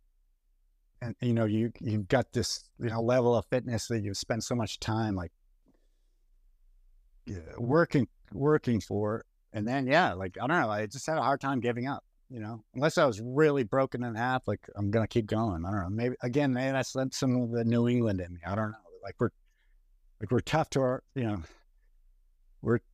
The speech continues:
sometimes too tough even, right? You know, again, it's a blessing and a curse, right? But,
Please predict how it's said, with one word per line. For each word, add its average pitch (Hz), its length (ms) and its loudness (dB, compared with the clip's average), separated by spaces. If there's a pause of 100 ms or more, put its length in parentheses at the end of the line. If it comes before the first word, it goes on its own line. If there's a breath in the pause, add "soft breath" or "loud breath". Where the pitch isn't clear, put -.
(140)
sometimes 151 680 0
too 170 200 2
tough 80 300 -6 (120)
even, 78 320 -4
right? 113 300 -2 (300)
You 110 80 -2
know, 101 240 -4
again, 127 280 2
it's 107 120 -2
a 110 40 -6
blessing 117 360 0
and 110 100 -4
a 98 40 -6
curse, 104 380 -6
right? 113 220 -2
But, 104 140 -6